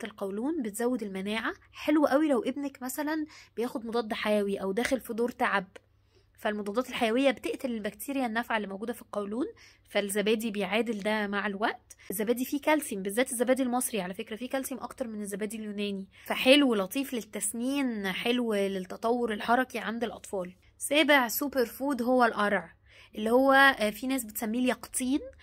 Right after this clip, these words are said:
واللي مش عارفة هو بالإنجليزي اسمه السكواش، آه، يعني للناس اللي بتتكلم بلهجات مختلفة عن المصري. آه، القرع اللي هو احنا بنعمله قرع عسلي.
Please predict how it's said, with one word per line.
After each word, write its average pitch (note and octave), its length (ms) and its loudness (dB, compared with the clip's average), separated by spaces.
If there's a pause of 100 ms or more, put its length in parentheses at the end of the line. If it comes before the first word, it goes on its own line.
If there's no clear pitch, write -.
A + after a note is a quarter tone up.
(260)
واللي A3 600 2
مش A3+ 160 -4
عارفة D4 280 4
هو C#4 120 4
بالإنجليزي A#3+ 560 0
اسمه C4+ 220 -4
السكواش، G#3 760 -2 (480)
آه، G3+ 320 4
يعني G#3 360 6
للناس F#3+ 380 0
اللي A3 100 2
بتتكلم B3 340 -2
بلهجات G#3 400 -2
مختلفة A3+ 420 -6
عن F#3+ 120 -8
المصري. F3+ 500 -6 (500)
آه، G#3 460 4
القرع D4 640 4
اللي A#3 160 0
هو C#4 80 6
احنا C#4+ 180 0
بنعمله B3 380 4
قرع A#3 340 4
عسلي. F#3 380 -2